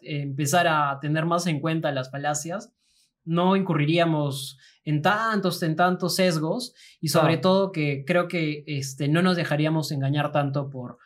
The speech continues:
Speaker 1: por la clase política, por la clase económica, por, por
Speaker 2: O quien
Speaker 1: diferentes
Speaker 2: sea,
Speaker 1: grupos,
Speaker 2: tío.
Speaker 1: ¿no? Sí,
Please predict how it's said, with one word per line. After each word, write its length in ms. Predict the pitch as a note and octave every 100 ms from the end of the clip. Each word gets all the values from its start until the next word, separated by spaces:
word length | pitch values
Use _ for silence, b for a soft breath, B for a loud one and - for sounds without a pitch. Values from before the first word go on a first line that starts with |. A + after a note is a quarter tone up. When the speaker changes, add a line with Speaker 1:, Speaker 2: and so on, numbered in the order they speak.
| b
Speaker 1:
por 120 | -
la 120 | D3 C#3+
clase 260 | D3+ D3
política, 880 | C3+ C3+ E3 E3+ D3+ D3+ D3 D3 D3
por 140 | C#3 B2
la 80 |
clase 200 | C3 C3+ C3+
económica, 880 | C3 D3 D#3 D3 C#3+ C#3 C#3+ C#3+ C#3
por, 260 | C3+ B2
por 120 | -
Speaker 2:
O 80 | D3+
quien 140 | C#3 C#3+
Speaker 1:
diferentes 220 | C3+ D#3+
Speaker 2:
sea, 100 | C#3
Speaker 1:
grupos, 200 | D#3+ C3
Speaker 2:
tío. 140 | A#2
Speaker 1:
¿no? 160 | D#3+ F#3+
Sí, 340 | F#3 F3+ F3